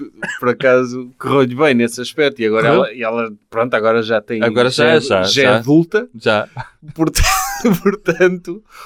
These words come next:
Speaker 2: Já deve ser da idade da doutora Taylor Swift, portanto, ia-se
Speaker 1: Bem.
Speaker 2: dar muito bem.
Speaker 1: Sim.
Speaker 2: O doutor João Neves e a doutora <laughs> ou o doutor Fernando
Speaker 1: Pois
Speaker 2: Neves.
Speaker 1: é.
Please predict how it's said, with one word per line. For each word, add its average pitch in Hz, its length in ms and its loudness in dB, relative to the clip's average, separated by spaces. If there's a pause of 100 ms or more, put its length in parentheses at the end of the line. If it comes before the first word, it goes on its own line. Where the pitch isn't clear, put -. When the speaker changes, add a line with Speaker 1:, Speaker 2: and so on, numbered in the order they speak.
(120)
Speaker 2:
Já 160 140 0
deve 147 180 0
ser 143 140 0
da 139 80 2
idade 131 220 2
da 127 80 2
doutora 127 480 0
Taylor 123 320 -2
Swift, - 480 -6
portanto, 185 400 -10
ia-se 180 160 -4
Speaker 1:
Bem. 107 80 -4
Speaker 2:
dar 180 120 2
muito 190 240 -8
bem. 160 220 -8 (100)
Speaker 1:
Sim. - 400 -18 (120)
Speaker 2:
O 131 80 -8
doutor 139 260 2
João 143 220 0
Neves 143 400 -2
e 117 200 -6
a 123 80 -2
doutora 131 480 -2
<laughs> 135 60 2
ou 135 60 4
o 131 40 0
doutor 131 380 -2
Fernando 147 240 -6
Speaker 1:
Pois 135 300 0
Speaker 2:
Neves. - 20 -12
Speaker 1:
é. - 240 -8